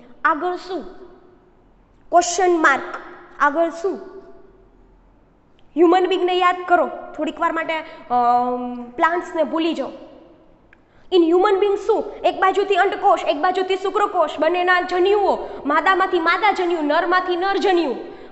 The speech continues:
બે ભેગા થાય, ફલન થાય, ફલિતાંડ બનાવે અને બે ઘટનાઓમાંથી પસાર થાય, કોષ વિભાજન અને કોષ વિભેદન, Cell division અને cell differentiation. સેલ ડિવિઝન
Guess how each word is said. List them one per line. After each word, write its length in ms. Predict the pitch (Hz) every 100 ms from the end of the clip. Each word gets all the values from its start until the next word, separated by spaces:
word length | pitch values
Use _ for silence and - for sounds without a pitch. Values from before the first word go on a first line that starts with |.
| 285
બે 160 | 381
ભેગા 340 | 339 349 415 403
થાય, 300 | 370 370 277 - -
ફલન 300 | 381 415 392
થાય, 240 | 381 359 311 - -
ફલિતાંડ 520 | 359 392 403 392 320
બનાવે 320 | 339 330 277
અને 320 | - - 285
બે 180 | 262 339
ઘટનાઓમાંથી 760 | - 349 311 320 302 285 302
પસાર 420 | 302 294 311 311 320
થાય, 360 | 311 349 370
કોષ 260 | 370 339 339 -
વિભાજન 760 | 320 277 285 285 311 415 427 381
અને 120 | 302
કોષ 240 | 339 349 349 -
વિભેદન, 460 | 302 294 254 311 269 - - -
Cell 240 | 339 311 262
division 800 | 339 403 392 427 453 466 440 427
અને 160 | 320
cell 320 | 285 381 381 370
differentiation. 800 | 370 392 330 - 330 320 330 247 - - - - - _ - - - _ -
સેલ 240 | 302 311 269
ડિવિઝન 640 | 302 349 294 370 403 440